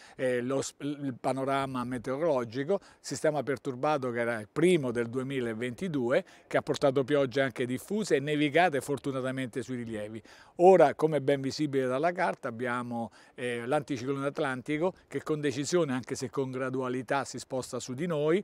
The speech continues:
ci interessa e ci protegge. Vedete, i sistemi perturbati scorrono a nord delle Alpi. Eh, presenza dell'anticiclone,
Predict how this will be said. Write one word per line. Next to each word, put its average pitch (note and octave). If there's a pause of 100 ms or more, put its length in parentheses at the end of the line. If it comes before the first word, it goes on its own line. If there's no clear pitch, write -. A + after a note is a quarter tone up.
(160)
ci -
interessa D#3+
e C3
ci C#3
protegge. A#2 (240)
Vedete, C3+
i A#2+
sistemi B2+
perturbati C3+
scorrono C3
a B2+
nord D3
delle C3
Alpi. G#2+ (460)
Eh, A#2+ (260)
presenza D#3+
dell'anticiclone, D3+